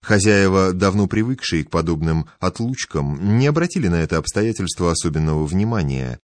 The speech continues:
Зато их крайне удивил священно важный и таинственный вид, который принял на себя Фомка вместе с своею сподручницей, по возвращении в гостеприимное гнездо Савелия Никаноровича.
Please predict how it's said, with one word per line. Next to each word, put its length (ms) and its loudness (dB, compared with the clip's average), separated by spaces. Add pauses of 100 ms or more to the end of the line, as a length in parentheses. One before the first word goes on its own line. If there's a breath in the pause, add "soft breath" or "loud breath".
(240)
Зато 440 2
их 140 0
крайне 420 4
удивил 480 2
священно 1000 0
важный 560 0
и 360 -4
таинственный 680 0
вид, 300 -6 (260)
который 360 2
принял 400 2
на 120 2
себя 280 0
Фомка 560 -2
вместе 640 0
с 180 -2
своею 460 0
сподручницей, 1000 -4 (260)
по 100 0
возвращении 880 2
в 180 -2
гостеприимное 800 -2
гнездо 640 -4
Савелия 680 -4
Никаноровича. 880 -2